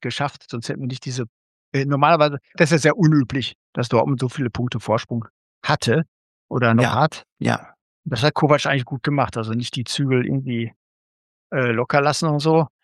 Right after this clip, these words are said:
Speaker 1: Also ich glaube, er kriegt das, wie gesagt, drei zwei, schätze ich,
Speaker 2: Mhm.
Speaker 1: wird hart. Wenn
Speaker 2: Ja.
Speaker 1: du recht hast, hast du recht.
Speaker 2: Ja.
Speaker 1: Also, ne?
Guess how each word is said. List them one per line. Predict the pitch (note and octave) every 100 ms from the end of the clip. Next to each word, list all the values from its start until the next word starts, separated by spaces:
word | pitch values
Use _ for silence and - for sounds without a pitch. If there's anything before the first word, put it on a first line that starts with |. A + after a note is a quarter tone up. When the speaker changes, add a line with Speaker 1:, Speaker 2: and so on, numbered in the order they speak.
| _ _ -
Speaker 1:
Also | B2 B2+ A#2 - _ _ _
ich | -
glaube, | - B2 B2+
er | A#2
kriegt | - B2+
das, | A2+ -
wie |
gesagt, | C3 A#2+ G#2 - -
drei | B2 C3+
zwei, | - A2+ A#2+
schätze | C3+ A#2+ B2
ich, | A2 - _ _ _
Speaker 2:
Mhm. | D#3 C#3+
Speaker 1:
wird | G#2
hart. | A#2+ B2 - - _
Wenn | -
Speaker 2:
Ja. | A2+
Speaker 1:
du |
recht | C3 -
hast, | D3+
hast | C3+ B2
du |
recht. | D3 D3
Speaker 2:
Ja. | G2+
Speaker 1:
Also, | B2+ B2+ _ _
ne? | - F3